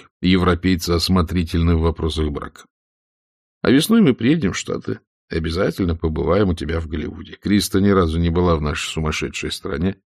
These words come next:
Я хочу показать ей не туристские маршруты, а настоящую Америку,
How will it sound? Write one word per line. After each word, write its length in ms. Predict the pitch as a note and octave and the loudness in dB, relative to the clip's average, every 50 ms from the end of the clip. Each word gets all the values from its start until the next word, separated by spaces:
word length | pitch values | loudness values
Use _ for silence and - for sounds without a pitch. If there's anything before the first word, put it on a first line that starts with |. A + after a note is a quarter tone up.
| _ _ _ _ _ _ _ _ _ _ - | _ _ _ _ _ _ _ _ _ _ 2
Я 200 | - A2+ C3+ D#3 | 4 4 6 6
хочу 300 | - B2+ A#2 - B2+ A#2+ | 4 2 2 0 0 0
показать 600 | - B2+ - - A#2+ A2 A2+ B2 A#2 G2+ - - | 0 0 2 2 2 4 4 4 2 2 2 2
ей 120 | G#2+ G#2 | 2 4
не 140 | G#2 A2 A2 | 6 4 4
туристские 600 | F2+ - G#2+ A2 C3 C#3 A2+ - - - F#2+ F#2 | 4 2 2 2 2 2 0 -2 -2 0 2 2
маршруты, 600 | F2 F2 F2+ E2+ D#2+ - F2+ E2+ E2 D#2+ - D#2+ | 4 4 2 2 0 -2 -2 -2 -2 -2 -2 -4
а 60 | D2 | -2
настоящую 720 | D#2+ F2 E2+ - - F#2+ G2 G2 G2 F2+ - - - G2 F#2+ | -2 -2 -2 -2 0 2 2 2 2 2 0 0 2 2 2
Америку, 560 | F2+ D#2+ D2+ - - - - - - - | 2 0 -2 -4 -6 -12 -16 -16 -16 -16